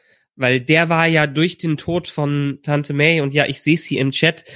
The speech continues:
schreibt der Stefan siebenundsiebzig, er lässt sich gerade spoilern, um einen Vorsprung zu seinen Kindern im Kino zu haben. Wie wir gesagt haben, wir spoilern hier alles bis zum, bis zum geht nicht mehr. Und deshalb versuchen wir, versuchen wir auch unser Gefühl, äh, damit, äh, rüber zu, äh,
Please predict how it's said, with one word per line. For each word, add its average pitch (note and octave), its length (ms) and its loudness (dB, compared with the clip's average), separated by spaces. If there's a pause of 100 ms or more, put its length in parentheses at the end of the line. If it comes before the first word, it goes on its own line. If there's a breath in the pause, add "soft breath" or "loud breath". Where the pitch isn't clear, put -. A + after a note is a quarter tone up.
(200 loud breath)
schreibt D3+ 420 -2
der C#3 380 2
Stefan D3+ 420 -2
siebenundsiebzig, D3 640 -2
er C3 80 4
lässt D#3+ 240 2
sich C#3+ 160 0
gerade C#3+ 320 2
spoilern, D#3 640 4
um C#3 100 2
einen C#3+ 160 2
Vorsprung D3+ 480 -2
zu D3 160 -4
seinen C#3 320 2
Kindern F3 360 2
im C#3 100 4
Kino F#3+ 320 0
zu C#3+ 240 2
haben. C3+ 400 0 (340 loud breath)
Wie D3 100 2
wir D#3+ 60 2
gesagt D3+ 320 2
haben, C#3+ 140 2
wir C#3 80 -2
spoilern D#3 340 2
hier D3 180 0
alles D3 380 2
bis C3+ 160 -2
zum, C#3+ 200 2 (300 soft breath)
bis C#3 160 -4
zum C#3+ 140 0
geht D#3+ 240 2
nicht B2+ 220 -2
mehr. A#2 240 2
Und A#2 80 -6
deshalb C#3 260 2
versuchen C3 420 0
wir, C#3 220 4
versuchen C3+ 300 -2
wir G2+ 80 -4
auch B2 100 2
unser B2+ 180 0
Gefühl, D#3+ 480 2
äh, C3 180 2 (280 loud breath)
damit, B2 300 0
äh, C#3+ 100 -4
rüber C3+ 240 2
zu, - 180 -2
äh, B2 160 -2